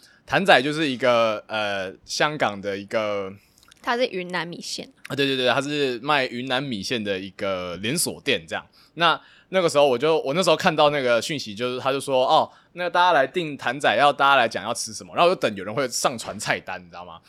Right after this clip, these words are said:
Speaker 1: 然后就看到没有，大家就开始就是，“我要鸡肉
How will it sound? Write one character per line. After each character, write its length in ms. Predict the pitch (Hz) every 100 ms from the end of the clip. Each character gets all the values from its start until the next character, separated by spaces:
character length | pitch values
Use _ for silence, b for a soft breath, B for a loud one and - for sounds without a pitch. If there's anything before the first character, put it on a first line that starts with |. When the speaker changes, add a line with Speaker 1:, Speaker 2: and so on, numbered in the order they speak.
| b b
Speaker 1:
然 140 | 165
后 80 | 214
就 100 | 208
看 140 | 202
到 100 | 190
没 140 | 185 147
有， 180 | 120 95
大 140 | 151
家 60 | 147
就 120 | 151
开 220 | - 151
始 180 | 143 104
就 140 | 113
是 240 | 113 127 117 B
，“我 100 | -
要 160 | 156 185
鸡 520 | 175 190 202 208 208
肉 500 | 202 214 175 147 139